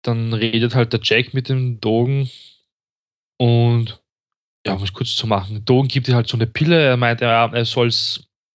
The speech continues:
ihm geben, weil man muss sie nämlich freiwillig nehmen, das ist eine Medizin. Jack ist aber nicht wirklich davon überzeugt, weil der will immer alles wissen und sagt, vertraut ihm ja nicht so richtig. Dogen redet ihm halt irgendwie so ein schlechtes Gewissen ein, weil alle,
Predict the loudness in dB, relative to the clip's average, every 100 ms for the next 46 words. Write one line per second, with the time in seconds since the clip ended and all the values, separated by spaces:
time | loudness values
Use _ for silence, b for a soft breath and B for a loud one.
0 | _ -12 -10 -2 -2 -2 -8 -2 2 2
1 | 0 -2 -2 -2 -4 -8 -10 -6 -2 0
2 | 0 -4 -4 -2 -2 -2 -6 -6 -6 -4
3 | -2 -2 -2 -4 0 2 2 -2 B B
4 | B B _ 0 0 0 0 0 0 -2
5 | -6 -6 -4 -2 -2 0 2 2 2 0
6 | 0 2 0 -2 -2 0 2 4 2 0
7 | -2 -4 -4 -4 -4 -2 -4 -4 -8 -4
8 | 0 0 0 -2 -2 -2 -2 -2 -4 -2
9 | -2 -2 _ _ _ _ _ _ _ _
10 | 0 2 4 2 2 2 0 2 0 0
11 | -2 -4 -4 -4 -4 -6 -8 -4 -4 -2
12 | 0 2 0 2 2 4 2 -2